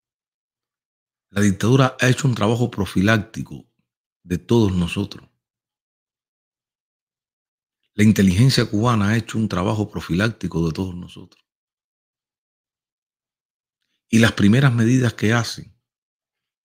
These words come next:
es mandarte a un mercader. Busquen la historia del mercader. Cuando cada uno de los que combatamos, que estamos combatiendo contra la dictadura cubana,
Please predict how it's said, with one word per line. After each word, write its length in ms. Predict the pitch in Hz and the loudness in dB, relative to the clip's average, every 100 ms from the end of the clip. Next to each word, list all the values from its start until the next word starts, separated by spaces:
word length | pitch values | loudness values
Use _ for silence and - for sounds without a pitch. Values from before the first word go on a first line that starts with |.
| _ _ _ - | _ _ _ -6
es 120 | 110 | 0
mandarte 500 | 113 98 98 104 101 | 2 4 2 0 0
a 40 | |
un 80 | 92 | 0
mercader. 480 | 90 82 80 87 90 - _ _ _ _ _ _ _ _ _ _ _ _ _ _ _ _ _ _ _ _ _ _ _ _ - | 0 -2 -2 -2 -6 -12 _ _ _ _ _ _ _ _ _ _ _ _ _ _ _ _ _ _ _ _ _ _ _ _ -2
Busquen 260 | 139 139 | 2 6
la 60 | 123 | 6
historia 360 | 110 131 135 117 | 6 4 6 4
del 120 | 104 | 2
mercader. 500 | 95 85 90 107 113 - _ _ _ _ _ _ _ _ _ _ _ _ _ _ _ _ _ _ _ _ | 0 -2 -4 -4 -6 -12 _ _ _ _ _ _ _ _ _ _ _ _ _ _ _ _ _ _ _ _
Cuando 280 | 117 113 104 | 2 4 6
cada 240 | 143 160 | 6 6
uno 160 | 151 165 | 6 6
de 60 | 131 | 4
los 100 | - | 0
que 60 | |
combatamos, 560 | - 110 104 120 147 - | -2 0 0 2 0 -2
que 80 | 101 | -2
estamos 260 | 127 135 | 0 0
combatiendo 500 | - 107 98 131 127 | 0 -2 0 -2 -2
contra 220 | 95 87 | -4 -4
la 80 | 85 | -2
dictadura 500 | 82 78 76 90 120 | -4 -6 -10 -6 -6
cubana, 460 | 87 82 107 82 | -4 -4 -6 -8